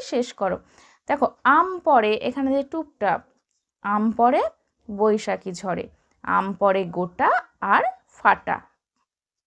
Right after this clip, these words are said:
এরপরে দেখো, এরপরে চারের দিকে সাজিয়ে লিখে কথা গড়ো। উল্টোপাল্টা দেওয়া আছে, দেখো করেছি আমি বৈশাখী, এটা করেছি ছেলে মেয়ে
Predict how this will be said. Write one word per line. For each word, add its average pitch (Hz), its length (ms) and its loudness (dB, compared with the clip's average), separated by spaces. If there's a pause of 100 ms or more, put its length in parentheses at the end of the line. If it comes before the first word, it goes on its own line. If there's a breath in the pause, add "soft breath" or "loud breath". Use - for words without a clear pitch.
(2750)
এরপরে 330 300 2
দেখো, 349 340 2 (1200)
এরপরে 320 260 2
চারের 294 320 2
দিকে 330 280 -2
সাজিয়ে 277 680 -2
লিখে 294 540 -4
কথা 220 380 -6
গড়ো। 185 260 -6 (540)
উল্টোপাল্টা 330 440 2
দেওয়া 311 220 4
আছে, 311 180 -2
দেখো 277 180 -2
করেছি 269 300 -4
আমি 262 160 0
বৈশাখী, 240 480 -2
এটা 233 180 -4
করেছি 233 280 -4
ছেলে 233 300 -2
মেয়ে 233 260 -2